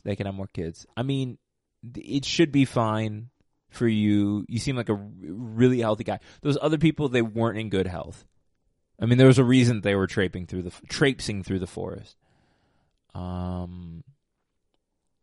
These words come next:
I, I mean, and to be honest, uh, you know, once they got rid of their extra, their, actually their partners liked it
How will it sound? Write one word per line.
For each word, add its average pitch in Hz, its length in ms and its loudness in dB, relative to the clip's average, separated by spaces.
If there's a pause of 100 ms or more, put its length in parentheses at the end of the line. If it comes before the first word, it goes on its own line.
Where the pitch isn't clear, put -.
(420)
I, 147 180 2
I 147 40 0
mean, 143 180 2
and 127 140 2
to 117 40 0
be 104 140 6
honest, 165 480 -2 (100)
uh, 95 800 -2
you 120 120 0
know, 123 80 4
once 139 180 2
they 160 80 -2
got 127 180 0
rid 123 120 2
of 107 80 2
their 104 120 0
extra, 101 540 -2
their, 98 240 -6 (120)
actually 113 300 -4
their 98 100 -2
partners 107 400 -4
liked 85 460 -10
it - 140 -10